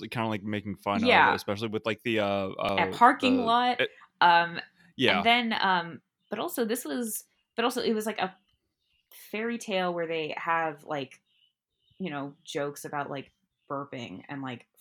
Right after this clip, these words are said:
Speaker 2: farting and, <laughs> and things that, like, obviously people do that Disney would, I mean, they did, I guess, mention it in Lion King, but those are animals. <laughs> But, um,
Speaker 1: Yeah,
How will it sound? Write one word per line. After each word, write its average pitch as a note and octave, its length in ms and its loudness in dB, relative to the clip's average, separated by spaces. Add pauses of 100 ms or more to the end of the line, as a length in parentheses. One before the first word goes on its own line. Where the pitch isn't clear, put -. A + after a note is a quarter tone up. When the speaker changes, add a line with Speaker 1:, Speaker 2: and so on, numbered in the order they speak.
(100)
Speaker 2:
farting C3 540 -8
and, A#2+ 300 -6 (140)
<laughs> - 80 -4
and E3+ 300 2 (300)
things G3+ 280 0
that, E3+ 200 6
like, D3+ 180 0
obviously D#3 480 -2 (380)
people F3+ 440 -6
do C#3+ 460 -4
that C3+ 240 -4 (120)
Disney C#3+ 420 -6
would, C3+ 220 -10 (360)
I F3 40 0
mean, E3 280 -4
they D#3 140 0
did, C#3+ 480 -2
I C#3+ 40 -4
guess, C3+ 280 -6
mention C#3 280 -10
it - 60 -14
in C#3 80 -8
Lion C3+ 240 -6
King, B2+ 180 -10
but B2 100 -18
those C#3 120 -8
are - 120 -12
animals. A#2+ 520 -10 (120)
<laughs> - 120 -18
But, G#3+ 360 6 (340)
um, G#3+ 260 6
Speaker 1:
Yeah, G#2+ 280 8